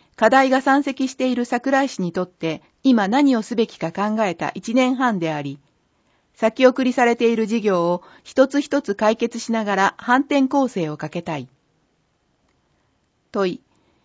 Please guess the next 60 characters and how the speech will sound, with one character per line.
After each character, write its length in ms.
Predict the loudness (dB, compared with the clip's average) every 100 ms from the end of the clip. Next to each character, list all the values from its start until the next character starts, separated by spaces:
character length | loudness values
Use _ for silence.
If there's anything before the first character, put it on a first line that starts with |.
| _
市 100 | -8
長 220 | 2 2
選 200 | 4 4
の 120 | 4
目 120 | 4 2
玉 220 | 0 0
と 120 | -4
し 100 | -6
た 260 | -6 -6 -6
福 160 | -4 -2
祉 160 | 0 0
の 80 |
ま 140 | 0 -4
ち 80 | -6
づ 160 | -8
く 120 | -10
り、 200 | -10 -10 -12 _ _
日 100 | 4
だ 120 | 6
ま 120 | 6
り 80 | 4
政 260 | 2 2
策 180 | 0 -4
は 120 | -6
進 300 | -4 -2 2
ん 60 | 4
で 100 | 2
い 80 | 0
る 100 | -2
の 100 | -4
か。 220 | -10 -16 _ _ _ _ _ _ _ _ _ _ _
答 340 | -6 0 -2
え。 160 | -2 -10 _ _ _ _ _ _ _ _
プ 100 | 4
ロ 100 | 4
ジ 120 | 4
ェ 40 |
ク 80 | -2
ト 140 | -4 -2
チ 140 | 0
ー 100 | 0
ム 120 | 0
を 80 | -2
作 300 | -6 -10 -6
り、 240 | -6 -8 _ _ 4
横 180 | 6 8
断 220 | 6 4
的 220 | 0 -2
な 120 | -2
組 140 | -2 -4
織 200 | -6 -6
で 100 | -2
検 240 | 0 0
討 220 | 4 4
を 80 | 4
始 200 | 2 -2
め 120 | -2
て 140 | -2 -4
お 100 | -4
り、 200 | -8